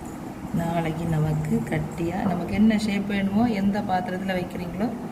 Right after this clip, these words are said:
அந்த பாத்திரத்துல நீங்க ஷேப் பண்ணி வச்சுக்கோங்க. அவ்வளவுதான் ஃப்ரெண்ட்ஸ், ஈஸியா வீட்டிலேயே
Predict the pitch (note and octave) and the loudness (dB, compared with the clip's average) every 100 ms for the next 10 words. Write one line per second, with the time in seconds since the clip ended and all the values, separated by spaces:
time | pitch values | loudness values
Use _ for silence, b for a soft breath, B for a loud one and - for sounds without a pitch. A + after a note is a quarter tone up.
0 | - - E3 - F3 F3 F3 E3+ E3 G#3+ | -10 -10 -8 -4 0 0 0 -2 -2 0
1 | B3 G3+ F3 F#3+ A#3 F#3 E3+ - E3 F#3 | 2 2 2 2 2 2 0 0 0 2
2 | D#3 D3+ - - - - - - - - | 0 -2 -4 -4 -6 -8 -8 -8 -6 -6
3 | - - - - E3+ E3+ F3 E3 F3+ G#3+ | -4 -4 -4 -2 2 2 2 0 2 2
4 | - F3 F#3 - F3+ E3 D#3+ E3+ A#3 B3 | 0 -2 -2 -2 -2 -2 0 0 0 -2
5 | - - - - - F#3 - F3 D#3+ F#3 | -6 -8 -8 -6 -4 -2 0 2 4 2